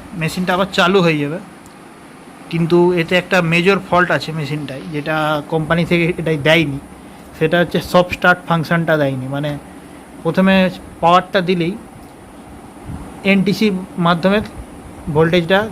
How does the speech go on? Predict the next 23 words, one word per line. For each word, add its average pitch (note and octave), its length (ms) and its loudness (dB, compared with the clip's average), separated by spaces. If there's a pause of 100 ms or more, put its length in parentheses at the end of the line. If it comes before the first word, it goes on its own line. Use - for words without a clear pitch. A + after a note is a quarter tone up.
ক্যাপাসিটরটাকে F3 1120 -4 (100)
চার্জ D#3 180 4 (100)
করবে, C3 220 -8 (1040)
কিন্তু D#3 260 0 (360)
সেইটাকে F3 420 2 (180)
ডাইরেক্ট E3 280 4
শর্ট F3 240 0
করে F3 180 4
দিয়েছে। D#3 280 -2
ওই D3+ 100 0
জন্যে E3 180 -2 (180)
পুরো F3 220 2 (680)
মানে C#3 180 -4 (600)
ইনরাশ F#3 260 4 (100)
কারেন্টটাই F3+ 500 2
ডায়োডটা E3 340 2
দিয়ে D3+ 140 0
যাচ্ছে, - 260 -6 (260)
এর D#3+ 120 0
উপরে F3 140 -2 (100)
প্রচণ্ড F#3+ 280 0 (100)
স্ট্রেস E3+ 280 -2 (100)
পড়ে। B2+ 180 -6